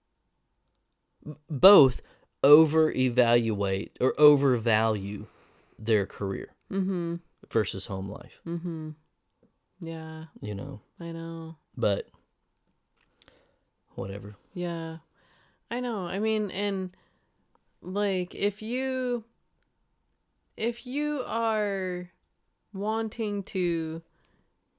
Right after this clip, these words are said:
Speaker 2: I, I, I guess it, it just still falls to where your priorities are.
Speaker 1: Mm-hmm.
Speaker 2: If you're wanting to, you know, your career to, to be the most important thing in your life, then yeah,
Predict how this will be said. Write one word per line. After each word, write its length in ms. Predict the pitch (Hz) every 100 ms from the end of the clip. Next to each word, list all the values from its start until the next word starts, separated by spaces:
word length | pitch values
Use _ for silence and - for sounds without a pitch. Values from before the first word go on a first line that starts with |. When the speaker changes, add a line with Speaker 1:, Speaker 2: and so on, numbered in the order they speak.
| _ _ 185
Speaker 2:
I, 60 |
I, 280 | 214 208 185
I 60 | 220
guess 260 | 269 262
it, 120 | 247 196 185 175
it 180 | - 190
just 260 | 185 220 -
still 260 | - 196
falls 520 | 175 202 185 175 165 -
to 480 | - 165 156 147 - _ _ _ _ _
where 300 | 175 190 190
your 220 | 185 175
priorities 720 | 170 - 156 147 147 - 151 147
are. 80 | 117
Speaker 1:
Mm-hmm. 140 | 104 107
Speaker 2:
If 180 | 202 277
you're 160 | 277
wanting 480 | 240 262 349 392 302
to, 600 | - 208 185 175 175 170 - _ _ _ _ _ _ _ _
you 180 | 190 180
know, 340 | 170 156 156
your 240 | 160 180 180
career 580 | - 175 175 202 196
to, 580 | 190 - 160 156 156 156 - _ _ _ _
to 120 | - 170
be 240 | 196 190
the 140 | 175
most 300 | 175 175 175
important 400 | 175 170 170 180
thing 160 | 175 165
in 120 | 160
your 140 | 156 170
life, 380 | 240 226 214 -
then 260 | 190 190
yeah, 380 | 208 453 - 165